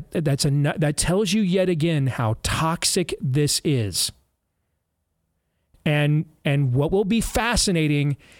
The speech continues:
is if by this time next year, Trump is still out there claiming that his lockdowns saved lives. "Don't ever do 'em again. They're terrible. We'll never do 'em again. If they win, they'll lock everybody in." You know what I'm saying? That, that will be fascinating to see. Um,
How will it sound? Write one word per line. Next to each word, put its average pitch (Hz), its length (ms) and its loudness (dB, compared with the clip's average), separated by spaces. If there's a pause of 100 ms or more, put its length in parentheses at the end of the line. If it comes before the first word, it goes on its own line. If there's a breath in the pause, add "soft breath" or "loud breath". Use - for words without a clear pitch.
(120)
is 165 220 0
if 131 160 -2
by 147 160 2
this 147 300 0
time 226 340 0
next 208 300 -2
year, 170 240 2
Trump 180 320 -2
is 156 80 0
still 185 240 0
out 170 180 0
there 160 160 0
claiming 160 400 0
that 131 140 0
his 139 160 2
lockdowns 139 680 0 (100)
saved 135 300 0
lives. 104 380 -2 (720)
"Don't 247 180 4
ever 330 160 4
do 311 100 4
'em 294 60 2
again. 285 240 2
They're 247 80 4
terrible. 269 420 2
We'll 233 80 2
never 269 220 2
do 262 80 2
'em 262 60 2
again. 247 320 2
If 220 100 0
they 254 120 2
win, 254 200 2
they'll 240 100 2
lock 233 240 2
everybody 226 340 2
in." 214 60 -4 (240 loud breath)
You 185 120 0
know - 20 2
what 208 100 2
I'm 196 80 2
saying? 208 300 0
That, 214 260 0 (140 loud breath)
that 240 340 0
will 277 140 0
be 226 100 2
fascinating 190 800 0
to 170 180 0
see. 131 300 -2 (1120)
Um, 135 440 0